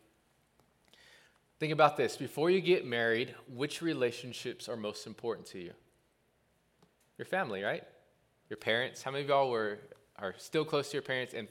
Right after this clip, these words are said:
for sure before you're married, you could say your family was the s-, closest relationship that you had, right? It's natural. It's natural. We, we grow up in our family's homes, and I know some of us have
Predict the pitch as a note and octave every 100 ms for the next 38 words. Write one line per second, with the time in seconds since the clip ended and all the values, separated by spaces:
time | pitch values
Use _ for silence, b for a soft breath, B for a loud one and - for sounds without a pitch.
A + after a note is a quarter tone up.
0 | - A2+ - C3 A#2+ A2 A#2 A2+ G#2+ G#2+
1 | - B2+ A2+ G#2+ - G#2+ G2+ - B B
2 | A#2+ - A#2 A#2 G#2+ - G2 - - A#2+
3 | G2+ - G#2 G2 - - G2+ G2 G#2+ F#2
4 | - - _ _ _ A2 A#2 - B B
5 | B B B B B - B2+ C3+ F3 G3
6 | C3 G2 - C3+ - C3+ D#3 D#3 D#3 A#2+
7 | A2 A2 G#2+ A2 G#2 A2+ G#2+ A#2+ C#3 D#3
8 | C3+ - C3 B2+ A2+ C#3+ D3 D#3+ D#3 B2+
9 | A#2 B2+ - B2+ B2 B2 - G#2+ G2